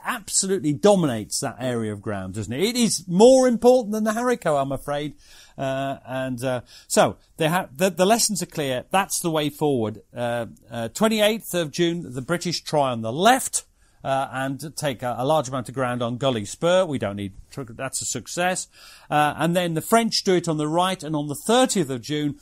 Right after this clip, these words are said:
they take the quadrilateral. It's a great moment. But on the same day, <laughs> the same day, Gouraud's wounded by the crossfire coming over from the other side of the straits.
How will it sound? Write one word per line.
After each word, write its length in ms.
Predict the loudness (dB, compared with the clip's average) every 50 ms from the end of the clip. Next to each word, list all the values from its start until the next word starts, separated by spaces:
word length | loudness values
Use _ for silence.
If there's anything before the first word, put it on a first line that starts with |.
| -10 -4
they 220 | -2 -2 -2 -2 -4
take 600 | -6 -6 -4 -2 -2 -2 -4 -4 -8 -14 -12 _
the 100 | -4 -4
quadrilateral. 960 | -4 -2 0 2 2 2 2 -2 -2 -2 -2 -4 -6 -8 -10 -8 -8 -10 -10 _ _ _ _ _
It's 220 | -8 -8 -6 -4 -6
a 80 | -6
great 500 | -6 -6 -4 0 4 4 4 4 2 0
moment. 460 | 0 0 2 2 2 2 -2 -4 -6 -8 -14 -20 -20 _ -4
But 120 | -2 -2
on 100 | 0 0
the 100 | 0 0
same 420 | 2 2 2 4 4 4 4 4
day, 500 | 4 4 4 4 4 4 2 -2 -4 -8 -10 _
<laughs> 120 | _ _ -6
the 100 | -4 -4
same 420 | -2 0 2 2 2 2 0 -4
day, 420 | -4 0 0 2 2 2 0 -4 -8 _ _ _ -4
Gouraud's 560 | -2 0 2 2 4 4 4 4 2 0 -2
wounded 540 | 0 0 0 0 0 -2 -4 -6 -6 -4 -2
by 180 | 0 2 2
the 120 | 2 0 -2
crossfire 720 | -2 2 2 2 4 2 0 -4 0 2 2 4 2 0
coming 320 | -2 -4 -4 -2 -2 0
over 260 | 0 -2 -2 -2 -6 -8
from 300 | -6 -4 -4 -4 -4 -6 -10 -18 -18 -6
the 100 | -2 -2
other 140 | 0 0 0
side 280 | -2 0 2 2 2 2
of 40 | 0
the 80 | -2
straits. 580 | -2 -2 -2 0 0 0 0 -2 -4 -8 -10